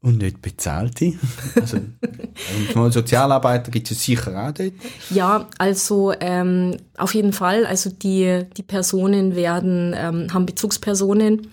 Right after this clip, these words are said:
Speaker 2: In erster Linie sind das Sozialarbeiter, Sozialarbeiterinnen oder halt verwandte, ähm, Professionen. Das ist so. Also ich denke, als freiwillige Person, es kommt darauf an, was man mitbringt, oder selbst, oder? Also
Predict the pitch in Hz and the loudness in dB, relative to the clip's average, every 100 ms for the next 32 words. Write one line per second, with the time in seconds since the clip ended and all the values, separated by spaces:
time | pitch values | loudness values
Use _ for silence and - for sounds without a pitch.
0 | _ _ _ _ - 180 180 - 175 - | _ _ _ _ -6 -2 -2 -2 -2 0
1 | 208 196 202 202 208 202 208 - - 180 | 0 2 2 2 0 0 -4 -4 -4 -2
2 | 185 185 180 190 - - 190 214 202 196 | -2 -2 -6 -6 -6 -2 0 2 0 -2
3 | 202 196 196 190 170 170 170 160 165 - | 0 2 2 0 -4 -6 -6 -6 -8 -4
4 | 175 170 214 214 214 202 190 190 196 202 | 2 4 2 2 2 4 2 0 0 0
5 | 196 196 196 202 - 202 214 220 214 - | -2 -2 -2 -2 0 2 4 2 0 -10
6 | - - _ 202 - 254 - - 233 285 | -20 -20 _ -2 0 2 2 2 4 2
7 | 294 - _ _ _ _ - - - _ | -2 -18 _ _ _ _ -18 -18 -20 _
8 | 190 214 226 226 214 208 247 226 - - | 0 0 2 -2 0 0 0 0 -2 -2
9 | 180 208 247 240 233 233 - 214 214 214 | 0 2 2 2 0 -2 0 0 0 2
10 | 214 247 240 - - 220 196 196 190 208 | 4 4 2 -2 0 0 0 -2 2 2
11 | 208 202 196 190 - 190 202 202 - 180 | 2 2 2 2 0 2 2 2 -2 0
12 | 175 - 175 202 196 175 170 - 180 175 | -2 0 0 2 2 0 0 -4 -4 -2
13 | 185 180 170 170 | -2 -4 -4 -8